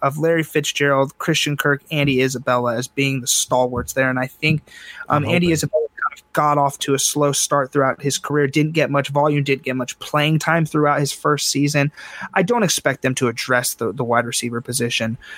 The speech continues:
Speaker 1: um, very early, but there, you know, there are, there, I think there's a couple teams that have a really, really good chance of snagging those wide receivers early, and we should definitely be excited.
Speaker 2: No, I, I am. I mean, 'cause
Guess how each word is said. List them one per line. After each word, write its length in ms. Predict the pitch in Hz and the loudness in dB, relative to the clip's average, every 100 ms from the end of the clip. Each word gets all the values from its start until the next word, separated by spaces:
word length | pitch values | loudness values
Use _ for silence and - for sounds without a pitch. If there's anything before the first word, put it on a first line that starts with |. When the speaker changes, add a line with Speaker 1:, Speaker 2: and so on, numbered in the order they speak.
| - - | -12 -2
Speaker 1:
um, 220 | 120 110 | -2 -2
very 320 | 143 135 123 | 0 0 0
early, 240 | 117 123 | 0 2
but 220 | 127 - 160 | 2 0 0
there, 160 | 151 | 0
you 160 | - 143 | 0 0
know, 120 | 123 | 0
there 260 | - 175 160 | 0 0 0
are, 240 | 165 - _ - | 0 -2 _ -4
there, 200 | 170 185 | 0 0
I 60 | |
think 220 | 202 247 | 0 0
there's 160 | 185 175 | 0 -2
a 40 | |
couple 300 | - 196 170 | 0 0 0
teams 340 | 147 185 170 139 | -2 2 2 2
that 80 | 131 | 0
have 180 | 131 101 | -2 -2
a 20 | |
really, 420 | 107 123 151 160 | -8 -2 2 2
really 220 | 160 156 | 2 2
good 180 | 151 143 | 2 0
chance 320 | - 143 135 | 0 0 0
of 60 | 123 | -2
snagging 440 | - 135 135 127 | -4 0 0 0
those 200 | 127 127 | -2 -2
wide 220 | 117 120 | 0 0
receivers 440 | 113 - 120 110 - - | -2 -4 -4 -6 -8 -2
early, 400 | 120 120 107 98 | 2 2 0 -4
and 320 | 113 107 101 - - | -4 -2 -2 -4 -12
we 240 | 113 123 | -4 -2
should 240 | 135 156 143 | 0 0 0
definitely 340 | 147 143 151 | 0 0 0
be 140 | 143 123 | 0 0
excited. 560 | - 123 117 110 - _ _ _ - | 0 0 -2 -4 -14 _ _ _ -6
Speaker 2:
No, 80 | 139 | -4
I, 300 | 131 131 139 | -2 0 0
I 240 | - 143 | 0 0
am. 420 | 147 139 139 139 135 | 2 2 2 2 0
I 100 | 131 | 0
mean, 240 | 131 120 | 0 -2
'cause 320 | - 127 113 | -2 -4 -4